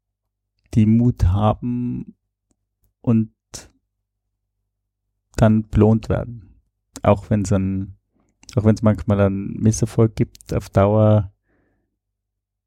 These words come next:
ist es immer eine Frage, wie man selber damit umgeht. Aber zu sehen, wie Mut Früchte erzeugt, das ist das, was mich ermutigt.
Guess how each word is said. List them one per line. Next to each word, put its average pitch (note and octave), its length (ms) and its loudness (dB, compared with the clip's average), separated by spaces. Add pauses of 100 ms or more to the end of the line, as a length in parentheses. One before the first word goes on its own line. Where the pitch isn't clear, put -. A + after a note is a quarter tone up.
(220)
ist - 180 -10
es G#2 100 -2
immer G#2 160 0
eine - 20 -2
Frage, G#2 320 -2
wie G2+ 40 -8
man G2+ 120 -4
selber G#2 240 2
damit F#2 260 -4
umgeht. G2 300 -2
Aber G2+ 220 -2 (160)
zu A2 140 -2
sehen, B2 640 2
wie A2 100 2
Mut A#2 520 -2 (2000)
Früchte - 800 -2
erzeugt, - 920 -4
das G#2 120 -2
ist G2 160 -8
das, - 180 -6
was - 100 -10
mich F2+ 180 -6
ermutigt. - 520 -10